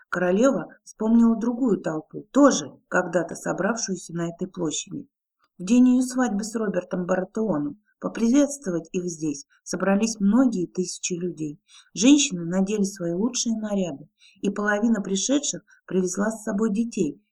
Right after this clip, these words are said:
которых мужчины посадили себе на плечи. Когда она, держа за руку молодого короля, вышла из септы на площадь, толпа взревела так, что её могли услышать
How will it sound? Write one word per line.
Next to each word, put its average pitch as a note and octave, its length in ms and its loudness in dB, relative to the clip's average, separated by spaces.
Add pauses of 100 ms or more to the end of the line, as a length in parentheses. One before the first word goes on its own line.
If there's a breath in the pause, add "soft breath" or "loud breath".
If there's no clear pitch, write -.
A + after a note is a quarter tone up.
которых F#3 420 -4
мужчины A#3+ 480 0
посадили E3+ 460 -4
себе E3+ 300 -8
на F3+ 140 -6
плечи. E3+ 500 -12 (300 soft breath)
Когда C4+ 460 4
она, G3 280 2 (220)
держа A3 340 2
за A#3 220 0
руку F3 260 -4
молодого F#3+ 500 -2
короля, F3+ 480 -4 (240 soft breath)
вышла F#3+ 360 -2
из E3 220 -6
септы - 400 -4
на D#3+ 160 -8
площадь, G3 520 -4 (100)
толпа F3+ 340 0
взревела F#3+ 540 0
так, B3+ 260 -4 (280)
что - 220 -4
её F#3 260 2
могли F#3+ 360 0
услышать F3+ 540 -4